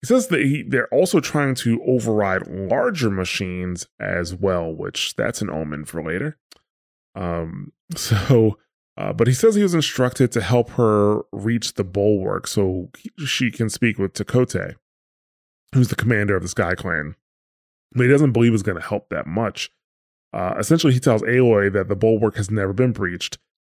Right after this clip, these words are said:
It's made up of, like, massive boulders.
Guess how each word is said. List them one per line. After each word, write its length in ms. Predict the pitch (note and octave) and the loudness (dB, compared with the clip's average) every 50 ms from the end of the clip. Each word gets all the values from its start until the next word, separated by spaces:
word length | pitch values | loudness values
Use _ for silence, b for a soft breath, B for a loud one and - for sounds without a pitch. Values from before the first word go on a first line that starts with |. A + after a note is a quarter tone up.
| _ - | _ -16
It's 160 | - - - | -14 -8 -4
made 200 | G#2+ G#2+ G#2+ G#2 G#2+ | -2 0 2 0 0
up 80 | G2 | 0
of, 220 | G2+ G2 F#2 G#2 - | -2 -4 -4 -6 -6
like, 320 | F2+ G2 F#2+ F#2+ F#2 _ _ _ _ _ _ _ - | -4 -4 -4 -6 -8 _ _ _ _ _ _ _ -8
massive 1080 | A#2+ A2 A2 G#2+ G2 G2 G2 G#2 - - A#2 A2 G#2 G2+ G2+ G2+ F#2+ F#2 F#2 F#2+ A#2+ _ _ _ _ _ _ - | -6 -4 -2 0 0 0 -2 -2 -2 0 2 2 2 2 2 0 0 -4 -6 -10 -16 _ _ _ _ _ _ -2
boulders. 640 | - B2 G#2+ G2+ G#2 F2+ F2 E2+ E2+ F2+ - - | 0 2 2 2 0 -2 -4 -8 -8 -8 -10 -12